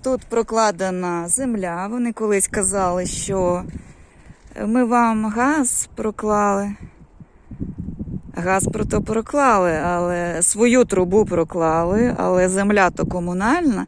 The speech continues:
Володя погодився, що земля міськра-, цієї, тьфу, міськради, <laughs> вона що це, сільради. Тому, л-, друзі, поможіть мені, будь ласка, оце все тут.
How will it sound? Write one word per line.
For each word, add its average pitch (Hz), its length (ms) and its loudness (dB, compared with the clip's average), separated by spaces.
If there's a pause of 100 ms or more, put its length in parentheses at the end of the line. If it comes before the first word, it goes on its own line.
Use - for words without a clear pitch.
(560)
Володя 247 440 4
погодився, 269 720 2
що 208 240 -4
земля 214 640 0 (480)
міськра-, 190 840 0
цієї, 185 500 2 (160)
тьфу, - 220 0
міськради, 165 640 0
<laughs> - 0 -
вона 233 160 4 (100)
що - 260 0
це, - 180 0 (360)
сільради. 202 880 2 (800)
Тому, 277 340 6
л-, 220 340 4
друзі, 180 720 2
поможіть 403 480 2
мені, 214 220 2
будь - 240 0
ласка, 175 640 0
оце 190 240 -2
все 208 380 2 (260)
тут. - 260 0